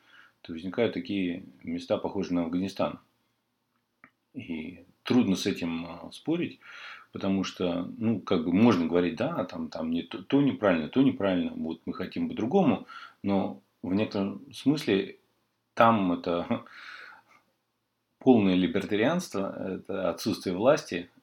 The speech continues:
а вот, как такового правительства, и это сразу быстро замещается,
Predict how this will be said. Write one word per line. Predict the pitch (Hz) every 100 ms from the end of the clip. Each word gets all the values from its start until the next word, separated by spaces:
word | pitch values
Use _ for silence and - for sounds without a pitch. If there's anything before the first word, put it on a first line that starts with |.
| _
а | 104 95
вот, | 90 82 -
как | 87 78
такового | - 95 107 123
правительства, | 110 95 143 - -
и | 90 104
это | 113 - 78
сразу | - - 101 90 85
быстро | 82 95 90 95
замещается, | 80 87 87 104 85 - 87